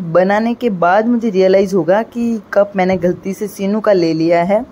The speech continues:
तो जिसको मुझे वापस change करना पड़ेगा। चीनी अभी फ़िलहाल निकाल रही हूँ, फीका दूध बच्चे पता नहीं क्यों पीते ही नहीं हैं, तो चीनी डालनी ही पड़ती है। हालांकि चीनी सेहत के लिए अच्छी नहीं होती है, but क्या करें।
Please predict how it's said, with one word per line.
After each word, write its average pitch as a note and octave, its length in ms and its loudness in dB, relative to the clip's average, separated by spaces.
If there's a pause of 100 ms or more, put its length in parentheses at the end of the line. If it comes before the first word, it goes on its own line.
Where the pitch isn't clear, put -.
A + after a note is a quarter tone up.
(420)
तो F3+ 120 -2
जिसको F3+ 340 -4
मुझे F3+ 260 0
वापस F3+ 400 -2
change F#3 240 -2
करना F#3+ 260 0
पड़ेगा। G3 400 -2
चीनी A#3+ 540 2 (120)
अभी F#3+ 180 0
फ़िलहाल G3 360 0
निकाल F#3 360 -2
रही F#3 200 0
हूँ, A3 160 -4
फीका A#3 320 -6
दूध A3+ 240 -6
बच्चे G3+ 240 -4
पता F3+ 280 -2
नहीं F3+ 240 -4
क्यों F#3+ 160 -2
पीते F3+ 380 -4
ही F#3 200 -4
नहीं G#3 240 -2
हैं, A3 160 -2
तो - 560 -20
चीनी G3+ 280 -2
डालनी F#3+ 400 2
ही A#3 120 2
पड़ती G3+ 400 -4
है। G#3 280 0
हालांकि F3+ 460 -2
चीनी F3+ 400 -4
सेहत F3 320 -4
के F3 120 -4
लिए E3 180 -2
अच्छी E3 260 -6
नहीं E3+ 300 -4
होती F#3+ 360 -6
है, F#3 100 0
but F3+ 280 -4
क्या F3+ 140 -2
करें। F3+ 320 -2